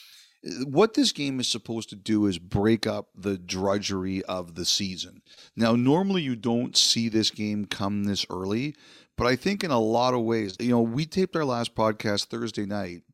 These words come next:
as both of these teams were getting booed off the ice by their home fans. That's how bad it was. That's how negative the vibes were. And suddenly you come in here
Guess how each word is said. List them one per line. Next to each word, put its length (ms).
as 220
both 440
of 140
these 240
teams 400
were 80
getting 300
booed 260
off 300
the 120
ice 240
by 160
their 200
home 260
fans. 560
That's 240
how 160
bad 340
it 140
was. 460
That's 240
how 160
negative 760
the 100
vibes 540
were. 240
And 120
suddenly 440
you 100
come 260
in 100
here 440